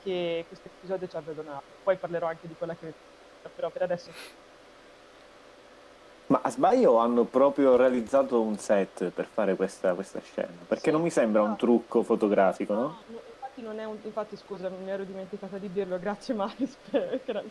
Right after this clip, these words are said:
Speaker 1: che me l'hai ricordato. È, è un set, esatto, hanno proprio realizzato questo, questo set con colonna, <laughs> con, con un divisorio
Speaker 2: Mhm.
Speaker 1: e per realizzare meglio la scena, diciamo, per le-,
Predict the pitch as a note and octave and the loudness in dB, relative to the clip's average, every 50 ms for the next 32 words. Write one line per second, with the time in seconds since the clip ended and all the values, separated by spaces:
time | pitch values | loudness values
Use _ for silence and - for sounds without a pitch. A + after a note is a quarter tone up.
0 | G#3 - G#3+ G#3 G3+ G3 F#3+ F#3+ F#3+ - G3 F#3+ F#3 F#3 F3+ F3+ F3 - F#3+ G3 | -12 -10 -8 -4 -2 -2 -2 -4 -4 -6 -8 -6 -4 -4 -4 -4 -4 -4 -4 -6
1 | G3+ - - - - - - - - - - - G3 F#3+ F#3 F#3 F#3 F3+ F3+ F3+ | -6 -8 -12 -20 -20 -20 -20 -20 -20 -8 -2 0 2 2 4 4 4 4 4 2
2 | F3 F3 F3+ F3 F3 F3+ - - - - G3+ G3 G3 G3+ G3 - - F3+ E3+ E3+ | 2 0 -4 -6 -8 -8 -10 -10 -6 -4 -2 -2 -2 -4 -6 -4 -4 -4 -4 -4
3 | - - G#3+ A3+ A3 - - F#3+ F#3+ F3 F3+ E3+ F3 - F#3+ F3+ F3+ F3+ - G3+ | -4 -4 -4 -4 -4 -6 -8 -6 -4 -4 -4 -6 -4 -2 -2 -2 -2 -4 -8 -10
4 | - G#3 G3 F#3+ F#3 F#3+ G3 E3 - G3+ F#3 F#3 F#3+ F#3 - F#3+ F#3 - - - | -8 -4 -4 -4 -4 -4 -6 -2 0 0 0 0 -2 -6 -10 -10 -10 -10 -8 -6
5 | F#3 F3+ F3+ F3+ F3+ F3 F3 F3 F3 F3 - G3 - - G#3+ - - G3+ F#3 F#3+ | -4 -2 -2 -2 0 0 -2 -2 -4 -6 -8 -12 -14 -14 -14 -8 -6 -4 -4 -6
6 | - - - G#3 G#3 G#3 - F#3+ E3+ E3 E3 D#3 D#3 - - - - - - - | -6 -8 -6 -6 -6 -6 -8 -12 -12 -12 -14 -16 -18 -18 -20 -20 -20 -20 -20 -20
7 | - - - G3+ G3+ G3 F#3+ F#3 F#3 F3+ F3 F3 B3+ B3+ - - C#4+ A#3+ G#3 - | -10 -6 -4 -2 -2 0 -2 -2 -2 -4 -4 -2 -4 -4 -2 -2 -2 -2 -2 -2
8 | - A#3 A3 G#3+ G#3+ G3 G3+ F#3+ A3+ A3+ - A3+ G#3 F#3+ F#3+ F#3+ G3 F#3+ G3+ G#3+ | -2 -2 -2 -2 -4 -6 -6 -6 -6 -2 0 2 4 4 4 4 4 2 0 0
9 | A3 - - - - - - - - - - C#3 C3+ F3 A#3+ B3 C4 F3 F3 E3+ | -2 -4 -10 -20 -20 -20 -20 -20 -6 0 2 4 4 4 2 2 0 0 -2 -4
10 | E3+ E3 - - F#3+ - F#3+ G3 F#3+ G3+ G#3 F3+ D#3+ G3+ F#3+ F#3+ F#3+ G3 G3 F#3+ | -6 -6 -10 -12 -12 -8 -6 -6 -4 -4 -6 -6 -4 -4 -4 -4 -4 -6 -6 -4
11 | G3 G3+ G#3+ A3 A3 - G#3 G3 G3 F#3+ F3 - F#3+ F#3 F#3 F3 - E3+ E3+ F3 | -4 -4 -4 -6 -6 -8 -6 -6 -6 -6 -8 -10 -12 -12 -12 -12 -12 -10 -6 -6
12 | F3 E3+ | -6 -6